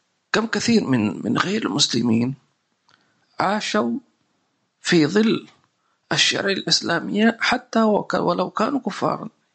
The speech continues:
ي-، يجدون الأمن، يجدون العدل، وجدوا العدل في الشريعة، وجدوا ال-،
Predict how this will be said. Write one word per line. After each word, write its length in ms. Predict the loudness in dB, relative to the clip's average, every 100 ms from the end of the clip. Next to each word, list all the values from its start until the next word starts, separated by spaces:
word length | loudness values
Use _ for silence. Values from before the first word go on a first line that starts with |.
| -6
ي-، 280 | -4 0 0
يجدون 400 | 0 2 4 4
الأمن، 420 | 0 -4 -6 -4 -2
يجدون 420 | 0 2 2 2
العدل، 540 | 0 -2 -2 -4 -6 -12 _ _ _ _ _ _ _ _ _ _ _ _ _ _ _ -20 _ _ _ _ _ _ -2
وجدوا 400 | 2 2 2 0
العدل 360 | 0 -2 -4 -4
في 80 | -2
الشريعة، 640 | -2 0 -2 -4 -6 -8 -16 _ _ _ _ _ _ _ _ _ _ _ _ _ _ _ _ _ -6
وجدوا 680 | -2 0 0 0 2 2 0 -4 _ _ _ _ _ _ _ _ _ _ _ _ _ _ _ _ -4
ال-، 1400 | -2 0 0 0 -2 -4 -8 -16 -14 -14 -14 -16 -20